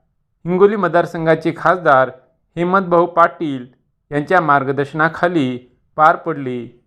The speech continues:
यांच्या विशेष प्रयत्नामुळे शिवसेना पक्षाला राज्यातील ग्रामीण भागात सहा हजार खेड्यात बुद्धिजीवी कार्यकर्ते मिळाले असून,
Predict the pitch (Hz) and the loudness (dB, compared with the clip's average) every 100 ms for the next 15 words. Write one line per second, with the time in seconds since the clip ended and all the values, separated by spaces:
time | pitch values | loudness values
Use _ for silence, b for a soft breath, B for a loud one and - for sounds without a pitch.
0 | - 143 151 160 135 - 180 - 165 165 | -6 -4 0 0 0 -4 -4 -2 -2 0
1 | 170 170 175 196 190 165 - 151 151 147 | 0 2 2 2 0 -4 -2 -2 -2 -4
2 | - 170 170 143 135 131 143 135 131 127 | -2 0 4 4 4 0 -4 -8 -8 0
3 | 131 151 147 131 160 190 - b b b | 0 0 -6 -4 -2 -4 -6 b b b
4 | b _ - 165 147 147 190 214 - 156 | b _ 0 2 2 0 -2 -4 -6 -2
5 | 151 139 135 131 135 170 180 185 185 156 | 2 2 0 -8 -6 -6 -4 -4 0 0
6 | 147 151 139 147 143 139 135 139 143 147 | 0 -6 -10 -6 0 0 2 0 0 -4
7 | 131 | -4